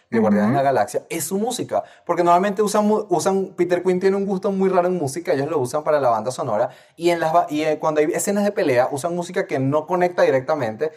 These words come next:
Speaker 2: Ok.
Speaker 1: y termina siendo como que bastante bizarro, pero a la vez divertido.
Speaker 2: Me encanta.
Speaker 1: Entonces es un elemento muy importante la música, y si no me equivoco, Tyler Bates es el que ha hecho toda la música de volumen uno y volumen dos de Guardianes de la Galaxia,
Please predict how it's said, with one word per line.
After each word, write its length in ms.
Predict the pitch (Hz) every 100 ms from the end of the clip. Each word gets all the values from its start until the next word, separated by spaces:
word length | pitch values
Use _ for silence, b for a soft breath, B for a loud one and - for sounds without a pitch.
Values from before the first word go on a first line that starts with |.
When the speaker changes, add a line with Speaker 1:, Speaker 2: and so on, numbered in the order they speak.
| B
Speaker 2:
Ok. 120 | 254
Speaker 1:
y 60 | 185
termina 360 | 196 147 143 147
siendo 260 | 185 180
como 260 | 180 160 127
que 400 | 127 117 113 - - -
bastante 400 | - 156 160 202
bizarro, 540 | 151 131 147 139 190
pero 140 | 185
a 20 | 131
la 80 |
vez 120 | 120 135
divertido. 720 | 175 120 104 151 123 98 90 B
Speaker 2:
Me 80 | 220
encanta. 260 | 208 214
Speaker 1:
Entonces 220 | 147 160 170
es 100 | 160
un 120 | 180
elemento 340 | 196 147 143
muy 140 | 160 175
importante 360 | 170 151 127
la 80 | 143
música, 380 | 147 170 127 120
y 60 | 135
si 80 | 151
no 80 |
me 60 | 160
equivoco, 300 | 175 180 170
Tyler 360 | 165 151 165 165
Bates 440 | 156 127 - -
es 100 | 131
el 100 | 131
que 100 | 135
ha 60 | 123
hecho 200 | 120 -
toda 200 | 135 135
la 260 | 127 120
música 360 | 120 131 127 135
de 80 | 147
volumen 340 | 120 110 123
uno 120 | 139
y 20 | 139
volumen 360 | 127 107 113
dos 180 | 127 123
de 60 | 135
Guardianes 300 | 104 107 123
de 60 |
la 60 | 139
Galaxia, 420 | 147 120 - 135